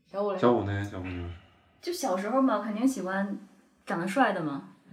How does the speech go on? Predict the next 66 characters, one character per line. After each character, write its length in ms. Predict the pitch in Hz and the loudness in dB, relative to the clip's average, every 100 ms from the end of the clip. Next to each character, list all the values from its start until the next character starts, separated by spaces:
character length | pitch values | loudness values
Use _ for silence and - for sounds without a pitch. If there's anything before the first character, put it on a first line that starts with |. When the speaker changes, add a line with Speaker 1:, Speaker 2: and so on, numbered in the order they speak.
| - - _ _ | -20 -20 _ _
Speaker 3:
然 120 | 185 | -2
后 80 | 208 | 2
Speaker 1:
难 100 | 226 | 6
道 80 | 285 | 6
现 160 | 302 294 | 8 8
在 120 | - | 8
不 100 | 233 | 6
是 120 | 254 | 2
吗？ 80 | 233 | 4
Speaker 3:
对。 320 | 196 160 - | 2 0 -4
Speaker 2:
对， 280 | - 98 78 76 | 6 6 6 4
小 180 | 104 | 8
的 60 | 143 | 10
时 40 | |
候 80 | 190 | 10
喜-， 120 | 196 - | 10 10
Speaker 3:
那 40 | |
现 60 | 339 | 10
在 180 | 359 311 | 12 12
Speaker 2:
喜 60 | |
欢， 200 | 254 302 | 12 10
Speaker 3:
其 140 | - 214 | 10 8
实 140 | 269 | 6
真 180 | 233 339 | 8 8
不 140 | 359 | 8
一 80 | - | 6
定 80 | - | 6
了。 0 | |
Speaker 2:
是 0 | |
不 0 | |
是 0 | |
你 0 | |
是， 40 | 127 | 6
你 40 | |
们 160 | 120 156 | 8 10
是 80 | |
不 80 | 175 | 12
是 40 | 147 | 12
一 20 | |
般 140 | 131 | 10
都 40 | 127 | 6
喜 160 | 127 | 2
欢 200 | 87 90 | 2 2
长 180 | 101 73 | 2 2
得 140 | 78 82 | 2 4
帅 280 | 139 117 | 6 6
的？ 80 | 78 | 6
再 220 | 76 113 98 | 4 4 6
一 60 | |
个， 80 | 85 - | 2 6
要 120 | 165 | 10
么 80 | 135 | 10
就 100 | 113 | 10
是 60 | 107 | 6
学 160 | 101 | 4
习 80 | 98 | 4
好， 160 | 98 85 | 2 2
要 60 | |
么 80 | 95 | 4
就 40 | 90 | 4
是 60 | |
运 80 | 101 | 4
动 140 | 76 | 0
好 200 | 73 - 78 | -4 -8 -10
那 60 | |
种， 100 | 71 | -12